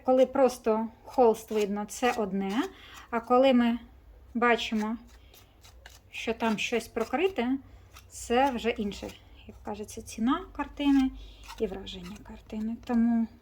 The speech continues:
потім ми зможемо десь підшліфувати, десь щось підзабрати. Але наразі я би відставила ось таку картину.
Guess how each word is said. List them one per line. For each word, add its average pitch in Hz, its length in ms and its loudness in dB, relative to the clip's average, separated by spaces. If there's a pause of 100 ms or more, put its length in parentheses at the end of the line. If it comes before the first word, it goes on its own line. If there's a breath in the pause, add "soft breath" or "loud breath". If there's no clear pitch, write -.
(2000 soft breath)
потім 240 340 0
ми 214 100 -2
зможемо 202 600 -2 (3750 soft breath)
десь 247 280 4
підшліфувати, 240 960 -2
десь 233 260 0
щось - 320 -6
підзабрати. 208 800 -4 (520 loud breath)
Але 240 260 4
наразі 226 640 2 (640 soft breath)
я 294 260 10
би 240 280 4
відставила 220 680 4
ось 262 220 0
таку 254 280 4
картину. 233 680 2